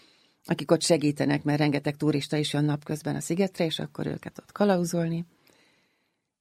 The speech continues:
És közben már volt egy mélyebb megtérésem az alatt, az egy év alatt. Elkezdtem a rózsafüzért imádkozni, minden nap Szent Misére járni. Nagymamám így beoltott Medjugorjéval, adott könyveket, ugye a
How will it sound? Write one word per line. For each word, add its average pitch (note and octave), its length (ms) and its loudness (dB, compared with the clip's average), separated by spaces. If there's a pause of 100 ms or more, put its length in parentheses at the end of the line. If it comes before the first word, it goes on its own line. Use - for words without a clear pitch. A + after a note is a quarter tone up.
(260)
És G3 160 2
közben A3+ 400 6
már A#3+ 220 6
volt B3 240 6
egy F#3 100 4
mélyebb F#3+ 300 6
megtérésem E3 640 0
az D#3+ 140 0
alatt, E3 220 0
az E3+ 100 2
egy E3 220 0
év E3 160 0
alatt. E3 420 -2 (380)
Elkezdtem E3+ 480 2
a D#3 60 2
rózsafüzért E3+ 640 2
imádkozni, E3 560 0
minden E3 280 2
nap D#3 140 -2
Szent F3 300 0
Misére F3 360 0
járni. E3 460 2 (560)
Nagymamám D#3 500 4
így C#3+ 120 2
beoltott D3 440 2
Medjugorjéval, D#3+ 760 2
adott G#2 240 -2
könyveket, E3 600 0
ugye D#3+ 220 0
a D3 220 -4